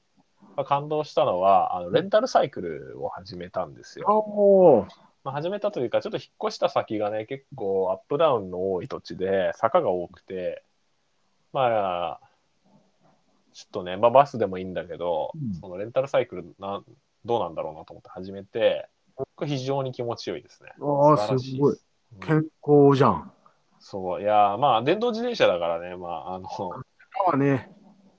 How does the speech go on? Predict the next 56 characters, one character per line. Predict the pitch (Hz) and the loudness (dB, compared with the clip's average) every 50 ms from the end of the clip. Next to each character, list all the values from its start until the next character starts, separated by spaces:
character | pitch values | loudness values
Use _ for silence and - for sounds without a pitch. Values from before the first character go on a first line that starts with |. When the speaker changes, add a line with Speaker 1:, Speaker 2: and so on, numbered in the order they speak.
| _ _ _ _ _ _ _ _ _ _ _ _ | _ _ _ _ _ _ _ _ _ _ _ _
Speaker 2:
や | - - 87 | -20 -18 -18
っ | - _ - | -18 _ -10
ぱ、 | 95 - - - - _ _ _ _ _ _ _ _ | -10 -10 -10 -12 -20 _ _ _ _ _ _ _ _
そ | - - 139 | -4 -2 -2
れ | 131 | 0
大 | 117 127 139 143 | 2 4 4 4
事 | 131 135 | 4 2
ね。 | 120 107 85 - - _ 139 | 0 -2 -4 -8 -16 _ -8
Speaker 1:
ま | 131 131 | -4 -2
あ、 | 120 | 0
で | 147 | 0
も | 160 107 | 0 -2
健 | - - 87 87 | -6 -14 -16 -14
康 | - 98 | -12 -12
っ | 92 | -12
ち | - - | -12 -14
ゃ | - | -16
健 | - - - | -16 -20 -20
康 | - - - | -18 -18 -18
な | |
の | - - | -18 -16
か。 | - - - 123 | -14 -12 -10 -6
ま | 127 139 135 | -4 -2 0
あ、 | 123 | 2
で | 123 123 | 2 0
も | 110 101 | 0 0
良 | 107 120 | -6 -6
く | - - | -6 -10
て、 | - - 90 92 90 85 | -10 -10 -8 -6 -6 -4
で、 | 90 113 117 113 104 92 82 - _ _ _ _ _ _ _ _ _ _ _ - - | -2 0 2 4 2 2 2 -2 _ _ _ _ _ _ _ _ _ _ _ -16 -8
あ | - 113 104 101 101 98 | -2 0 2 2 0 0
の、 | 98 98 95 95 95 101 | -4 -6 -6 -6 -6 -4
十 | 117 147 190 208 | -2 0 2 4
五 | 196 208 - | 4 2 2
分 | 139 107 | 0 -4
七 | 98 95 92 95 95 | -6 -6 -6 -6 -8
十 | 92 98 101 92 82 | -8 -6 -8 -8 -8
円 | 76 76 | -10 -14
っ | |
て | 85 _ - 85 | -16 _ -16 -14
い | 78 78 76 73 73 - | -14 -12 -14 -14 -16 -18
う、 | - _ _ - | -20 _ _ -12
ま | 107 104 98 | -6 -2 -2
あ、 | 87 - 67 50 - _ - | -2 -2 -4 -6 -12 _ -6
Speaker 2:
う | 104 | 0
ん。 | |
Speaker 1:
ま | 110 120 139 131 113 - - | 4 4 6 6 4 2 -2
あ、 | - _ _ _ _ _ _ | -10 _ _ _ _ _ _
結 | - 143 - | -12 -12 -8
構 | - - 151 | -6 -6 -6
安 | 151 - - - - | -6 -8 -16 -20 -20
い。 | - - _ _ _ _ _ _ _ _ - | -20 -20 _ _ _ _ _ _ _ _ -2
Speaker 2:
う | 208 | 0
ん。 | 208 208 208 208 208 202 208 196 - - _ _ - - | 2 4 6 6 6 4 4 2 -2 -8 _ _ -20 -20
Speaker 1:
う | - | -18
ん。 | 202 196 - - 147 | -16 -16 -16 -16 -18